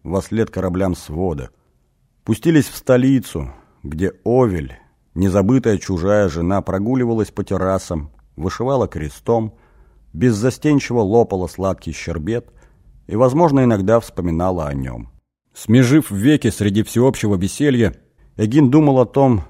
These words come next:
что ради этого иногда, ради этого, возможно, нетрудно пройти весь путь от Медового берега до Пиннарина пешком, с посохом и перемётной сумой на плече.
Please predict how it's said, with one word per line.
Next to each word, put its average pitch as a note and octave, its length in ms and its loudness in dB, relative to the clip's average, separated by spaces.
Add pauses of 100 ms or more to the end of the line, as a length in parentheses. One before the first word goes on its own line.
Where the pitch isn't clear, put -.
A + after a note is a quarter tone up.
(160)
что - 240 -8
ради A2+ 220 2
этого A#2+ 340 0
иногда, G#2 960 0 (640)
ради A#2 220 2
этого, C3+ 400 2
возможно, G#2+ 1120 0 (240)
нетрудно D3+ 720 2
пройти G#2+ 500 0
весь A2+ 320 -2
путь B2+ 340 -4
от F2 140 -8
Медового G2 540 2
берега G2 420 -2
до D2+ 140 -4
Пиннарина G2 640 0
пешком, A2 640 -2 (500)
с - 160 -18
посохом A#2 640 -2 (240)
и - 100 -10
перемётной G#2 600 0
сумой F2+ 400 -2
на E2 120 -2
плече. C#2+ 480 -10